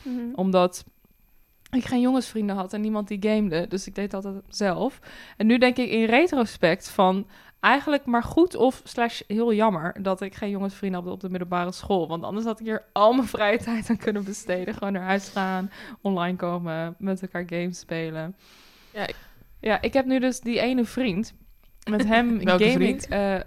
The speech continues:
Speaker 2: ik was alleen. In mijn endeavors.
Speaker 3: Ja, jij wil geen fifa spelen.
Speaker 2: Nee, fifa is stom.
Speaker 3: Nee, is leuk.
Speaker 2: Dit kan je achter Char's examenreis plakken.
Speaker 3: Oh ja.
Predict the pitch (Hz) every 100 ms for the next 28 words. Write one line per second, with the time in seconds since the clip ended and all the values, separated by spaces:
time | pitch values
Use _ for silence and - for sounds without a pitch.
0 | - - 247 247 226 185 175 180 _ _
1 | _ - 214 240 196 185 180 185 165 147
2 | 180 156 156 175 170 151 185 185 220 -
3 | - - - - 202 180 - 208 214 196
4 | 180 - - 151 156 - 202 180 - 170
5 | _ 175 190 _ _ _ _ _ _ _
6 | _ _ _ _ _ _ _ _ _ _
7 | _ _ 202 202 247 247 240 - 254 -
8 | 247 - 233 226 202 226 202 185 139 160
9 | 151 - - - - 208 254 233 -